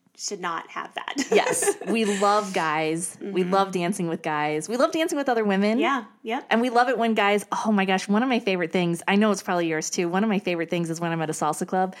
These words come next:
Speaker 1: Yeah.
Speaker 2: and two guys are dancing with
Speaker 1: Yeah.
Speaker 2: each other.
Speaker 1: Yeah.
Speaker 2: Because they're so, like, strong, they're so fast, they're so cool, and it's, it's amazing. I think everyone should get the joy out of ballroom dancing that they can.
Speaker 1: Yeah.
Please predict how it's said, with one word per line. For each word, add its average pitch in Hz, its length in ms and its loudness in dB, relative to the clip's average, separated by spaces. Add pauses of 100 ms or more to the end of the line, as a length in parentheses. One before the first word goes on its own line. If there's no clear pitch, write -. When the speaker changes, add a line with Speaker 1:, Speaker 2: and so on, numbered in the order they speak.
(140)
Speaker 1:
Yeah. 175 160 -6
Speaker 2:
and 185 160 2
two 196 140 0
guys 160 240 2
are 160 40 0
dancing 156 320 -4
with 143 100 0
Speaker 1:
Yeah. 180 120 2
Speaker 2:
each - 60 -4
other. 139 380 0
Speaker 1:
Yeah. 175 280 -4
Speaker 2:
Because 208 320 0
they're 190 200 2
so, 233 800 0
like, 185 320 0
strong, 214 680 2
they're 165 100 -2
so 226 260 0
fast, 202 600 0
they're 180 120 -2
so 208 300 2
cool, 190 560 2
and 185 160 2
it's, - 300 -4
it's 185 220 -4
amazing. 165 440 -2
I 156 80 -2
think 180 340 -2 (380)
everyone 190 420 2
should 175 200 -2
get 170 140 -4
the 165 80 -6
joy 160 240 -2
out 156 60 -2
of 151 80 -4
ballroom 156 320 -2
dancing 156 300 -4
that 143 100 -6
they 143 120 -4
can. 147 440 -6 (240)
Speaker 1:
Yeah. 165 200 -10